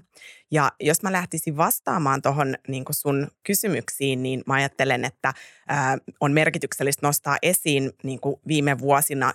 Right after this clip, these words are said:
julkaistuja tutkimuksia siitä, että mitä me tiedetään, minkälaista rasismi Suomessa on.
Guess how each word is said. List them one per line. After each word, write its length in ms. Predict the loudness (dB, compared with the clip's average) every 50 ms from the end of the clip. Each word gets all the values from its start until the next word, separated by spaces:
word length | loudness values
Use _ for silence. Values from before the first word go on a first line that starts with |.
| -2
julkaistuja 580 | -4 -2 -2 -2 -2 -2 -4 -2 -2 -2 -2 -2
tutkimuksia 760 | -2 -6 -8 -6 -4 -4 -2 -2 -2 -4 -4 -2 0 0 0
siitä, 300 | 0 0 2 2 2 0
että 100 | -2 -4
mitä 160 | -4 -4 -2
me 100 | -4 -2
tiedetään, 460 | 0 2 2 2 2 0 -2 -4 -4
minkälaista 640 | -4 -2 -2 0 0 0 2 0 0 0 0 -2 -2 -2 -4 -12 -18 -8 -2
rasismi 460 | -2 0 0 0 -2 -4 -6 -4 -4
Suomessa 680 | -4 0 2 2 2 2 2 2 0 -2 -2 -2 -4 -2 0
on. 360 | 2 2 2 2 0 -2 -4